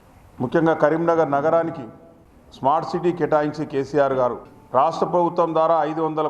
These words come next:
కోట్ల రూపాయలు, కేంద్ర ప్రభుత్వం ద్వారా కూడా ఐదు వందల కోట్ల రూపాయలు తీసుకొచ్చేలా, మరి కరీంనగర్ నగరాన్ని అభివృద్ధి పరిచేలా మరి వారు నిర్ణయం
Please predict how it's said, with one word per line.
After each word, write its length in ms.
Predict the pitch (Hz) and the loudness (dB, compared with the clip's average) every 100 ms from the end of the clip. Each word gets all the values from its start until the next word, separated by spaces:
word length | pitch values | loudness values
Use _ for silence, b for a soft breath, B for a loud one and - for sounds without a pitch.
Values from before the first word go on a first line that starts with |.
| 151 | -2
కోట్ల 180 | 143 139 131 | -4 -4 -4
రూపాయలు, 340 | 117 131 110 - - - | -2 -2 -4 -16 -20 -6
కేంద్ర 240 | 131 156 175 156 | 0 2 2 0
ప్రభుత్వం 320 | 165 165 156 151 | -2 -2 0 2
ద్వారా 160 | 147 139 | 0 0
కూడా 120 | 143 135 | 0 0
ఐదు 100 | 135 | -2
వందల 160 | 135 127 131 | -6 -8 -8
కోట్ల 160 | 120 120 | -10 -10
రూపాయలు 260 | 117 147 127 | -4 -4 -4
తీసుకొచ్చేలా, 580 | 127 - 127 - 123 117 98 - - - | -12 -12 -12 -8 -2 -2 -2 -8 -20 -8
మరి 160 | 123 135 117 123 | -4 -4 -4 -4
కరీంనగర్ 460 | 143 147 143 135 120 | -4 -2 0 0 0
నగరాన్ని 380 | 131 156 160 135 | 0 0 -2 -4
అభివృద్ధి 240 | 131 139 135 | -6 -10 -8
పరిచేలా 400 | 127 117 131 127 107 - B B _ _ | -8 -6 -2 0 -2 -8 B B _ _
మరి 120 | 120 135 | -2 0
వారు 160 | 135 123 | 0 -4
నిర్ణయం 300 | 127 165 165 | -8 -6 -6